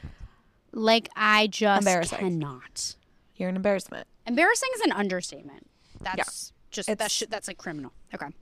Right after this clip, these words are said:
Speaker 2: Yeah. Bailey, a state senator, later apologized. He said, "I apologize if any, in any way we diminish the pain of being felt across our state today."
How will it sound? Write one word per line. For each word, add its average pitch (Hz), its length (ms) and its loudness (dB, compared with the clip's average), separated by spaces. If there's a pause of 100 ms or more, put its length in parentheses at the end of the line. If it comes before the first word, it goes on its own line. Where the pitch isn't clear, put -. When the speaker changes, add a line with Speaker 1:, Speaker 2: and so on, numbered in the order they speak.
(320)
Speaker 2:
Yeah. 220 100 -4 (220)
Bailey, 208 360 4
a 196 60 0
state 196 200 -6
senator, 175 280 2
later 165 520 0 (280)
apologized. - 720 2
He 180 60 -10
said, 165 160 -8
"I 151 40 -4
apologize 170 640 -6
if 170 120 -10
any, 180 340 -4 (420)
in 220 160 -6
any 220 220 -2
way 175 260 -2
we 175 140 -4
diminish 170 480 -4
the - 100 -12
pain 170 400 -4
of 165 80 -6
being 165 300 -6 (100)
felt 160 320 -6
across - 380 -6
our - 140 -2
state - 380 -6
today." - 500 -2